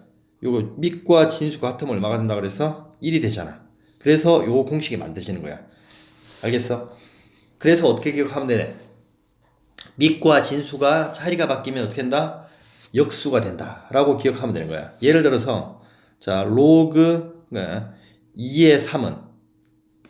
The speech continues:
그냥 얘를 가지고 바꿔볼게.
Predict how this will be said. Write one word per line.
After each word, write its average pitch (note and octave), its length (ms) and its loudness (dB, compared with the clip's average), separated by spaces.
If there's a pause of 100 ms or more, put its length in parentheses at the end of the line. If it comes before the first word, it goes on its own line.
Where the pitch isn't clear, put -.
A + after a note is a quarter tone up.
(3250)
그냥 G#2 340 -2
얘를 C#3+ 200 4
가지고 C3 240 2
바꿔볼게. G#2 760 -6